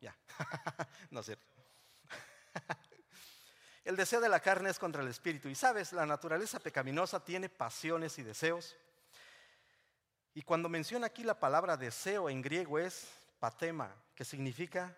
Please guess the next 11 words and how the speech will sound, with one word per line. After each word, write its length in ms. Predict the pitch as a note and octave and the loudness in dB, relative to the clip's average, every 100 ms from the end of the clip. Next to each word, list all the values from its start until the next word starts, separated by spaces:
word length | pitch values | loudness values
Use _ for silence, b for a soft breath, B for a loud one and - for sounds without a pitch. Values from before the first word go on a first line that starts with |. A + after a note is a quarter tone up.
| - _ | -20 _
sufrimiento 1120 | - - C#3+ B2 C3+ B2+ C#3 D3+ D#3 - E3 E3 _ - | -14 -10 -10 -10 -8 -4 -2 -2 -4 -6 -8 -10 _ -8
malo, 400 | A#2 A#2+ G#2+ G2 _ _ _ _ - | -2 -2 -4 -12 _ _ _ _ -12
o 100 | A2 | -10
sea, 460 | - C#3 C3 C#3+ - _ _ _ _ _ b b | -6 -4 -4 -4 -12 _ _ _ _ _ b b
dar 320 | B2 B2 C3+ C#3+ | -2 0 0 -4
rienda 340 | C#3 D3 C3+ | -6 -4 -4
suelta 600 | - C3+ B2+ C3 C3 D3+ | -4 -6 -4 -4 -6 -8
a 100 | A2+ | -8
los 200 | G2+ G2 | -12 -12
malos 360 | G#2 G#2 G#2 G2 | -10 -10 -12 -18
deseos. 680 | G2 - - _ - - | -20 -20 -20 _ -20 -20